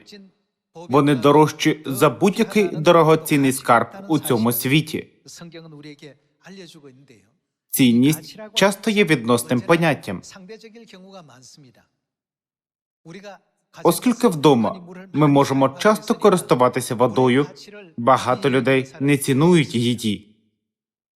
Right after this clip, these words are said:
Однак, якщо людина опинилася серед пустелі, де немає води, а щоб вижити, їй потрібен хоч ковток води, то для неї вода є ціннішою за золото.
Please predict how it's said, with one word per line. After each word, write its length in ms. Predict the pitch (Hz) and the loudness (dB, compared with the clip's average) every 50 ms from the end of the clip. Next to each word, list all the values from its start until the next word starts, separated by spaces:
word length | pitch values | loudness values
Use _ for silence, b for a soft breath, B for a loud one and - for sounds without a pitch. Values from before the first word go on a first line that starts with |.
| - 226 208 | -20 -4 0
Однак, 500 | 208 233 180 147 123 104 - - _ _ _ _ _ _ _ _ _ - 156 - | 2 2 2 0 -4 -4 -6 -6 _ _ _ _ _ _ _ _ _ -20 -20 -18
якщо 540 | - 147 170 208 208 - - - - 262 | -4 0 0 0 0 -2 -6 -2 0 2
людина 360 | 233 226 190 175 170 160 160 - | 2 4 4 4 4 4 4 2
опинилася 800 | - 156 - 151 147 131 147 170 175 147 120 117 - 101 95 - - | 0 0 2 2 2 4 4 4 4 4 2 2 -2 -8 -12 -14 -12
серед 400 | - - 139 139 131 127 - - | -4 0 0 0 0 0 -2 -2
пустелі, 560 | - 165 160 160 - - 156 131 113 95 87 - _ _ _ _ _ _ _ - | 0 0 0 0 0 2 2 2 2 0 -4 -10 _ _ _ _ _ _ _ -8
де 200 | 120 113 147 143 | -2 0 2 2
немає 400 | 123 131 127 123 117 113 113 113 | 2 2 2 4 2 2 2 0
води, 400 | 98 117 117 95 127 127 123 120 - - 214 220 - 214 202 202 190 175 - _ | 0 0 -2 0 0 -2 -2 -4 -6 -12 -18 -18 -18 -20 -20 -18 -20 -20 -10 _
а 140 | - - 185 | 0 0 0
щоб 240 | - - - 180 - - - - | 0 0 0 -2 -2 -4 -12 -12
вижити, 720 | 143 131 117 135 170 190 143 131 127 87 - 90 82 - - - 175 - - - _ | -10 -2 2 4 4 4 4 2 -2 -4 -6 -10 -12 -14 -18 -20 -20 -20 -20 -16 _
їй 260 | - 107 117 180 196 | -6 -4 -2 -2 -2
потрібен 540 | 196 - 226 220 214 208 208 190 190 208 196 - - - | 0 0 0 2 2 2 2 2 2 0 -2 -4 -10 -6
хоч 240 | - - 196 190 - | 0 0 0 0 0
ковток 560 | - - 202 190 196 - - 151 127 - - | 0 2 2 2 2 2 0 0 0 0 -2
води, 520 | 110 120 120 - 139 147 156 156 - - _ - - - - 185 220 226 | -2 0 0 2 2 0 0 -2 -10 -18 _ -20 -20 -20 -20 -20 -6 -2
то 100 | 113 147 | -2 0
для 160 | 143 - 151 147 | 0 2 0 2
неї 220 | 139 139 139 - | 2 2 2 2
вода 600 | - - 127 117 - 127 135 123 - - - - | 2 0 0 0 2 2 0 0 -2 -8 -16 -8
є 160 | - 127 139 135 | -4 -2 -2 -2
ціннішою 720 | - - - 147 131 131 123 120 - - 120 117 120 120 | -2 -2 -2 0 2 2 2 0 -2 -2 0 0 0 2
за 140 | 120 131 | 0 0
золото. 520 | 123 104 143 165 170 165 143 - - 95 | 2 2 4 4 4 4 2 0 -4 -12